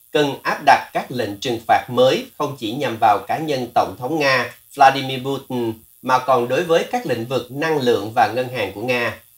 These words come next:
Trong khi đó, thượng nghị sĩ John McCain nhấn mạnh, Hoa Kỳ và các quốc gia đồng minh cần có những biện pháp để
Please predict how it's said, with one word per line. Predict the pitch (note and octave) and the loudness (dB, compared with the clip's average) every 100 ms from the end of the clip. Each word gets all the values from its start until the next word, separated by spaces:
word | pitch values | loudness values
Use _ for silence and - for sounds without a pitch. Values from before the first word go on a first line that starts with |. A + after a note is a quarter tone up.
| _ _ _ | _ _ _
Trong | F#3+ | -6
khi | - E3 | -2 4
đó, | C#3 F3 - - _ | 8 8 6 -4 _
thượng | C#3+ C#3 | -4 -2
nghị | C3+ | -4
sĩ | - C3 B2+ | -4 -6 0
John | E3+ D#3+ | 0 2
McCain | D#3 D3+ D3+ C#3 | 0 -2 -2 0
nhấn | C#3+ A#3 | 0 0
mạnh, | E3+ G#2+ G2+ _ _ - | 0 -2 -6 _ _ 0
Hoa | F#3+ - | 0 2
Kỳ | D3+ C3+ B2 | 0 0 4
và | D#3+ - | 4 4
các | - | 0
quốc | A#3+ A#3+ | -2 -2
gia | D#3+ C#3+ | 4 4
đồng | C#3 E3 - | 4 2 2
minh | C#3+ C#3 - _ | 0 0 -6 _
cần | - D3+ C#3+ | 0 0 0
có | |
những | A3 F3 C#3+ | -2 -2 -2
biện | C3+ A#2+ | -2 -2
pháp | A2+ C3 - - | 0 2 2 0
để | B2 A2 | -2 -4